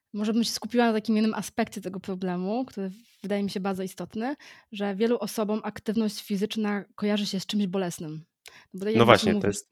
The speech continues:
Speaker 2: jest
Speaker 1: karnet na siłownię. E, jest wiele osób, które nie lubią siłowni. Em, wydaje mi się, że tutaj kluczem po prostu jest takie posłuchanie siebie i poszukanie takiej aktywności fizycznej, która sprawia nam przyjemność. I czasami to jest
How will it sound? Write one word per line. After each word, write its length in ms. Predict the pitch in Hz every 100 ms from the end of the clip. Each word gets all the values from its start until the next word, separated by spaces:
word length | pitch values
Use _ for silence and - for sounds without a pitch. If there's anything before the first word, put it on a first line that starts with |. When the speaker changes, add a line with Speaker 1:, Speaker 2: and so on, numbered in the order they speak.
| _
Speaker 2:
jest 140 | - -
Speaker 1:
karnet 420 | 277 277 269 262
na 140 | 247
siłownię. 600 | 247 233 202 175 175 160 - - - - 196
E, 240 | 202 202
jest 160 | 220 208
wiele 180 | 262 233
osób, 220 | 226 202
które 240 | - 214
nie 140 | 214 233
lubią 220 | 214 180
siłowni. 540 | 165 180 165 165 - - - - - - - -
Em, 840 | 185 185 190 190 185 185 185 180 - _ _ _
wydaje 280 | 196 214 254
mi 60 | 254
się, 60 |
że 80 | 226
tutaj 160 | 240 214
kluczem 600 | 233 262 240 196 220 226
po 80 |
prostu 340 | 214 208 - 220
jest 300 | 208 208 208
takie 200 | 220 208
posłuchanie 580 | 226 226 202 240 233 214
siebie 600 | - 196 202 233 339 359 _ - _ -
i 60 |
poszukanie 800 | - 247 - 214 262 262 202 185 -
takiej 300 | 240 - 226
aktywności 520 | 202 208 202 190 196
fizycznej, 480 | 190 185 - 240 -
która 220 | - 214
sprawia 400 | 208 220 214 214
nam 100 | 202
przyjemność. 600 | - 196 175 170 180 - - - - - - -
I 240 | 202 202
czasami 360 | 202 214 247 254
to 80 | 247
jest 280 | 233 -